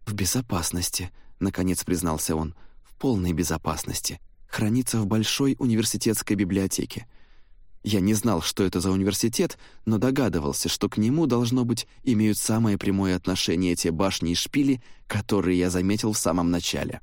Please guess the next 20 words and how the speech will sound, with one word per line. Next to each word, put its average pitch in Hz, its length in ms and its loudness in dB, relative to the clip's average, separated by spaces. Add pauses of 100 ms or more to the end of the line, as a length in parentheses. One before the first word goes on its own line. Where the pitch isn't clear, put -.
(920)
«А 110 60 0
почему 180 440 2
ты - 120 0
её 170 240 4
при 160 120 0
себе 185 300 2
не 87 100 2
хранишь? 78 480 -4 (120)
Ведь - 260 0
именно 139 340 4
благодаря 139 500 4
ей 160 280 2
ты 120 160 0
увидел 110 380 4
во 107 100 2
сне 180 380 0
всё - 280 2
это 139 160 4
грандиозное 110 720 2
строительство. - 800 -2